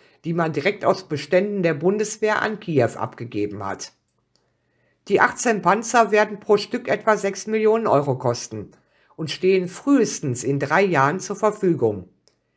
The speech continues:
Die an Kiew gelieferten Panzer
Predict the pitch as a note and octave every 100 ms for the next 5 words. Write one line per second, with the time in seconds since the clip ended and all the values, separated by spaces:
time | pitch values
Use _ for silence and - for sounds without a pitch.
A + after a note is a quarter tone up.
0 | _ _ _ G#3+ G#3+ A3 - C#4 C4 -
1 | - D3+ D#3 D3 C#3+ C#3+ C3+ A#2+ A2+ -
2 | F#3 G3